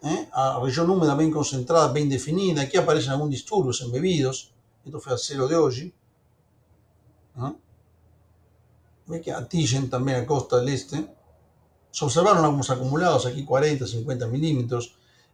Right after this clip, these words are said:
entre el litoral norte de Rio Grande do Norte y entre el litoral do Rio Grande,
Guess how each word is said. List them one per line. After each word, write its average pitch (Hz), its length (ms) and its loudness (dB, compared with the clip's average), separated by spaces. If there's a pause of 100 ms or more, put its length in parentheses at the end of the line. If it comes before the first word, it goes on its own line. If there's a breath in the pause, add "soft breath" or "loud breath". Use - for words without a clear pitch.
entre 120 200 -2
el 127 80 -2
litoral 127 300 0
norte 131 240 -2
de 123 80 0
Rio 117 80 -2
Grande 123 220 0
do 117 80 0
Norte 139 440 -4
y 123 300 -6 (1000 soft breath)
entre 131 180 -2
el 139 80 0
litoral 147 280 2
do 139 100 0
Rio 131 60 2
Grande, 135 220 -2